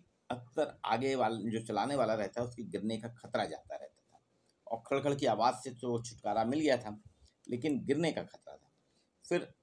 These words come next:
अठारह सौ चौरासी में इसमें चेन लगाई गई,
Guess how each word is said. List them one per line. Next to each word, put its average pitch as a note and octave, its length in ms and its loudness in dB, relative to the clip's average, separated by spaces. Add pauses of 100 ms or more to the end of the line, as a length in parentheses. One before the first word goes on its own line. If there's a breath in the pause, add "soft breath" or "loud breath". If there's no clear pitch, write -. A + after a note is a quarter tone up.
अठारह B2+ 400 4
सौ C#3+ 140 0
चौरासी G#2+ 600 2
में B2 120 4
इसमें A#2+ 240 -2 (140)
चेन B2 280 2
लगाई D#2 320 -8
गई, - 140 -20